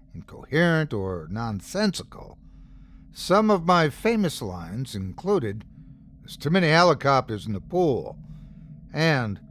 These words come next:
"My balloon's in the wrong foot." Never bothered anyone around me.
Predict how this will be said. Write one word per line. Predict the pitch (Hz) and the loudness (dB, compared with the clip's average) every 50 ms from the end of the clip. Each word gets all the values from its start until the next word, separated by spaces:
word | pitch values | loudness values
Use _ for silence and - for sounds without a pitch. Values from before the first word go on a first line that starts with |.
| - - - - - - - - - - | -20 -20 -20 -20 -20 -20 -20 -20 -18 -16
"My | - 90 | -14 -14
balloon's | 80 - - 98 127 160 165 147 - 117 | -14 -12 -8 -4 0 0 0 0 0 -4
in | 127 110 | -6 -6
the | 98 | -8
wrong | 101 117 120 117 | -8 -8 -8 -8
foot." | - - - - 185 165 - - - - - - - - - - - - - - - - - _ - - - - - - - - - | -10 -8 -4 -2 -2 -2 -2 -6 -14 -20 -20 -20 -20 -20 -20 -20 -20 -20 -20 -20 -20 -20 -20 _ -20 -20 -20 -20 -20 -20 -20 -10 -4
Never | 117 143 156 147 135 104 | 2 2 2 4 2 0
bothered | 87 104 123 135 147 139 135 123 107 98 104 98 | 0 4 6 6 8 6 6 4 2 -2 -4 -4
anyone | 104 107 110 107 104 104 98 | -4 -4 -4 -4 -4 -4 -4
around | 98 104 123 127 123 117 104 76 | -4 -2 -2 -2 -2 -2 -4 -6
me. | 82 107 135 | -6 -6 -8